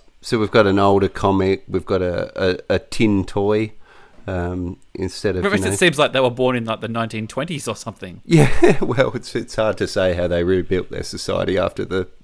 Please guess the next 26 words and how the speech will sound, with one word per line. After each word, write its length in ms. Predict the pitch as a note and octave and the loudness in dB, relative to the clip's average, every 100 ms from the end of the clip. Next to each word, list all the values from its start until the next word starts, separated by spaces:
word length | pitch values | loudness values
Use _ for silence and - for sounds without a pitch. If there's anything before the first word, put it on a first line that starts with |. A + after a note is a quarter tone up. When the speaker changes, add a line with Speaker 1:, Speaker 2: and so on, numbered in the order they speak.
| - | -20
Speaker 1:
humans 400 | - G#2+ G2 F#2+ | -6 -4 -4 -4
were 80 | F#2 | -6
wiped 340 | F#2 G2+ - | -4 -4 -2
out, 180 | G#2+ - | -4 -2
mate. 160 | A#2+ C3 | -4 -4
But, 160 | B2+ A#2 | -4 -6
Speaker 2:
Mm, 120 | A2 - - | -8 -12 -10
yeah, 120 | A2+ | -4
that's 260 | A2 G#2 G2+ | 0 0 0
Speaker 1:
um, 80 | |
Speaker 2:
true. 100 | A2+ A2+ _ _ _ - - - | -4 -12 _ _ _ -20 -20 -20
Speaker 1:
so 460 | - - G2 G2 G2 | -6 0 2 2 2
there's 320 | G#2 G2+ F2+ | 2 0 0
a, 600 | G2+ G2 F#2+ F#2+ G2 - - | -2 0 0 0 0 -4 -6
uh, 500 | F#2 F#2 E2 - G1+ - | -6 -6 -6 -8 -10 -4
and 160 | G2+ F#2+ | 0 2
there's 160 | G2 | 2
a 40 | F#2+ | 0
carrot. 640 | - - F#2 E2 D#2 - | -4 0 0 0 -4 -4
There's 160 | F#2+ F2 | -6 -4
a 80 | F#2+ | -4
rotten 460 | F2 F#2 F2 G2 | -2 -2 0 -2
old 260 | F2 F2 E2+ | 0 -2 -4
carrot 440 | - E2+ E2+ F2 | -6 -4 -4 -6
in 120 | F2+ E2+ | -6 -6
there. 280 | E2 D#2+ | -6 -8